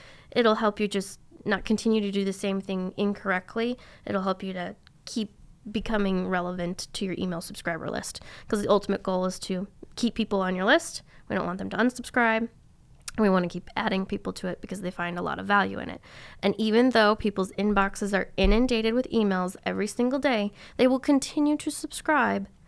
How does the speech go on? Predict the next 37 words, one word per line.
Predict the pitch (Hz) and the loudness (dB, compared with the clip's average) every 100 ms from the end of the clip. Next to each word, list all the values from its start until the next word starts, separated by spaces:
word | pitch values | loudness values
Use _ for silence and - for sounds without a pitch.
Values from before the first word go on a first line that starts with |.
| - - | -20 -14
to | - | -6
different | 214 233 254 - | 2 2 4 2
email | 262 254 | 4 2
lists, | 208 196 - - - - - - | 2 -2 -4 -12 -14 -20 -14 -8
because | 233 - 311 262 208 254 - - - _ - | -6 0 4 6 4 0 -6 -18 -20 _ 0
even | 262 320 | 4 4
if | 330 | 4
they | - 269 | 2 0
delete | 247 254 247 | 0 -2 -2
half | - 269 - | 0 0 0
of | 233 | -2
them | 226 226 | 0 0
half | 226 220 | 0 -2
of | 214 | -4
the | 208 | -4
time, | 202 - 262 185 185 - - - - - | -4 -2 0 0 -2 -6 -14 -20 -20 -4
they | - | 0
still | 247 - 262 262 | 2 6 6 6
find | 247 233 226 | 4 4 2
some | 214 | -2
sort | 214 220 | 0 0
of | 208 | 2
value | 214 240 220 | 4 4 2
in | 185 | 0
it. | - | 2
They | 233 | 4
may | 247 | 6
not | 262 247 | 4 0
find | - 240 | -2 0
value | 220 220 220 | 2 0 0
in | 202 202 | 0 0
every | 214 214 233 | -2 0 0
single | - 226 214 | 0 0 2
email | 226 220 214 | 2 2 0
that | 208 - | -2 -4
you | |
send, | - 233 403 523 | -2 4 4 4